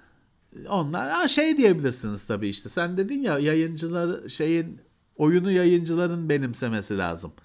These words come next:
E işte şimdi tabii ki bugün bir oyun yapılırken onun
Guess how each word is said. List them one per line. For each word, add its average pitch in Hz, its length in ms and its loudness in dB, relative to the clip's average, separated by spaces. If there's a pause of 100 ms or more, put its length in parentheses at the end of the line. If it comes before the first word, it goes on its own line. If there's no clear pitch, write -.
(480)
E 165 120 6
işte 202 240 4
şimdi 233 380 0
tabii 240 300 0
ki 190 180 -4
bugün 208 300 -2
bir 220 60 2
oyun 214 320 4
yapılırken 220 800 -2
onun 214 420 -2